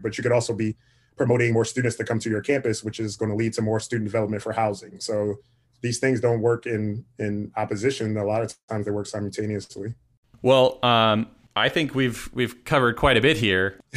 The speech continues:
Speaker 2: Is there
Speaker 1: <laughs>
Speaker 2: anything important you feel like we missed in this conversation?
Speaker 1: Uh, not really. I think, you know, Mike and I have known each other for some years now, and it's, it's always good to see him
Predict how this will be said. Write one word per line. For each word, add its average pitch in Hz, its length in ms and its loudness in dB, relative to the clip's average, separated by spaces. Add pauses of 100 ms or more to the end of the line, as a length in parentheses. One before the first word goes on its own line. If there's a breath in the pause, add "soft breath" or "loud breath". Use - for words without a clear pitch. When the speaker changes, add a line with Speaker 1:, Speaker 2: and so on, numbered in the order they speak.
Speaker 2:
Is 131 140 4
there 139 200 4
Speaker 1:
<laughs> 139 140 4
Speaker 2:
anything 151 640 2
important 127 480 2
you 117 60 2
feel 123 160 0
like 107 140 2
we 98 100 0
missed 92 240 -2
in 120 60 -4
this 120 120 -6
conversation? 127 680 -6 (580)
Speaker 1:
Uh, 240 300 8
not 254 240 6
really. 151 240 8
I 135 80 6
think, 156 560 2 (260)
you 147 80 0
know, 117 480 4
Mike 143 200 4
and 139 100 4
I 127 100 6
have 120 120 6
known 120 200 2
each 113 100 -2
other 120 280 0
for 120 160 -6
some 110 180 -4
years 156 380 6
now, 147 420 4
and 117 300 0
it's, 120 240 -2
it's - 180 -4
always 117 240 4
good 113 140 0
to 104 80 -4
see 123 260 -2
him 127 460 2